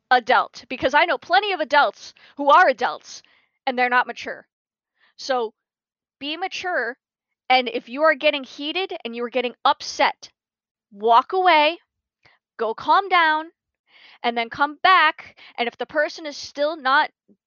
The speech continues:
being a decent person, easy solution, block 'em. Get, just cut it out. If they, if they are still ranting and raving when you've calmed down, if you backed away from the situation and if they're still going off, just cut them out.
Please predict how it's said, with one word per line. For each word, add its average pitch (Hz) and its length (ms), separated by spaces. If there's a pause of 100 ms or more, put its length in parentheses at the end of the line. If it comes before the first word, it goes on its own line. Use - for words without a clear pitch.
(140)
being 285 300
a 277 60
decent 277 380
person, 349 380 (380)
easy 277 280
solution, 320 500 (420)
block 233 240
'em. - 100 (1600)
Get, 277 240
just 220 240
cut 285 200
it 269 80
out. 240 220
If 240 140
they, 262 240
if 247 160
they 269 160
are 254 120
still 302 640
ranting 277 400
and 294 140
raving 277 320
when 208 160
you've 254 300
calmed 294 260
down, 277 320
if 202 160
you 240 240
backed 254 340
away 277 200
from 285 140
the 294 80
situation 285 520
and 190 140
if 190 120
they're 214 200
still 269 220
going 262 300
off, 269 320 (540)
just - 220 (280)
cut - 280
them 269 120
out. 302 220